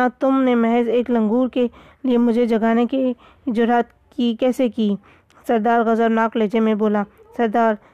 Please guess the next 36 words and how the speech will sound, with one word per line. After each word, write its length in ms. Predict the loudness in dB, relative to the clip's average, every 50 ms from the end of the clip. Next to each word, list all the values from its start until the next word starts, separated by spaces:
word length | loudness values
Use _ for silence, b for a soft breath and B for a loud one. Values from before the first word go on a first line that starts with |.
| b b
اس 220 | -4 -4 -4 -2 -4
خبیث 320 | -4 -2 -2 -2 -4 -4
کو 120 | -2 -2 0
میں 380 | 0 0 0 0 -2 -2 -2
نے 160 | -2 0 0 0 0
سمجھایا 460 | -2 0 0 2 2 2 2 2 2
بھی 340 | 0 0 0 2 2 2 0
ہے 60 | -2 B B B B B B _
کہ 80 | -4 -2
سردار 360 | 0 0 0 2 2 2 2
اس 200 | 0 -2 -2 -4
وقت 160 | -6 -4 -4
آرام 300 | -4 -2 0 0 -2 -2
کر 200 | 0 0 0 2
رہے 200 | 2 2 2 2
ہیں، 300 | 2 2 2 0 0 -2 B B B B B B _ -4
صبح 160 | -2 0 2
آ 120 | 2 0
کر 180 | 0 0 0 0
مل 180 | 0 0 0
لینا، 360 | 2 2 0 0 0 0 0 0
لیکن 280 | -2 -2 -2 -2 -2
کم 280 | 0 0 -2 0 0 0
وقت 200 | -2 -2 -2 -2
نہ 120 | 0 0
مانا۔ 340 | 2 2 0 0 0 0 -2 -4 -6 -6 -4
کہتا 240 | -4 -2 0 0
ہے 120 | 0 0 0
کہ 120 | 0 0
اگر 160 | 0 2 2
میں 140 | 2 2 2
نے 100 | 0 0
سردار 340 | -2 -2 -2 0 0 0 0
کو 140 | 0 0 0
نہ 80 | 2 2 2 0
جگایا 340 | 0 0 2 2 2 2